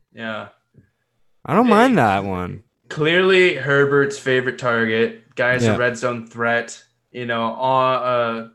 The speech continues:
Speaker 1: between the twenty, uh, not between the twenties, between the twenty and the goal line,
Speaker 2: The
Speaker 1: and
Speaker 2: red
Speaker 1: outside
Speaker 2: zone,
Speaker 1: of
Speaker 2: yeah.
Speaker 1: the twenties.
Speaker 2: Yeah.
Speaker 1: And outside of the, like, yeah, no, clearly the favorite target.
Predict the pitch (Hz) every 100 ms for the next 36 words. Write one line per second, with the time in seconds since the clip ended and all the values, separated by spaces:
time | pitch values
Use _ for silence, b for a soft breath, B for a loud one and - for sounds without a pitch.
0 | _ - 117 143 135 127 143 127 123 127
1 | 123 127 123 127 123 120 117 117 110 107
2 | 117 107 - 110 104 - 151 151 139 -
3 | 135 135 131 123 113 110 131 147 143 147
4 | 160 _ _ - 139 123 113 107 139 107
5 | 95 90 123 117 110 101 98 110 90 -
6 | _ _ _ _ 160 180 170 139 131 127
7 | 123 123 135 131 _ _ _ _ _ _
8 | 135 113 101 147 - - 208 233 202 -
9 | 170 170 165 147 143 143 170